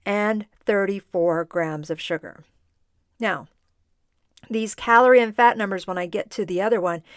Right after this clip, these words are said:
it may seem lower than that of ice cream, so I'll give you the ice cream information in just a minute.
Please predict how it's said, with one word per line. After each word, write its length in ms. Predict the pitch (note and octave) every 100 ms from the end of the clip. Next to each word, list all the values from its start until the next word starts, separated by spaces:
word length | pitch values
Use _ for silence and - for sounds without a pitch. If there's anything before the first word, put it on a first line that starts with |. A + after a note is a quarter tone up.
| - _
it 160 | - -
may 380 | G#3 G#3+ A3
seem 520 | A3 - A#3 A3 G#3+ G3+
lower 440 | F3+ F3+ G#3 B3
than 160 | A#3+ A#3
that 180 | A3+
of 80 | A3+
ice 180 | A3+ A3+
cream, 200 | - A#3+
so 120 | A3
I'll 80 | E3
give 200 | E3 F3+
you 40 |
the 140 | F3+ -
ice 220 | E3+ F3
cream 180 | - F#3+
information 580 | F#3 G3 F#3+ F#3 G#3 F3+
in 120 | E3
just 260 | F3 E3
a 60 | F3+
minute. 360 | E3+ E3+ G#3+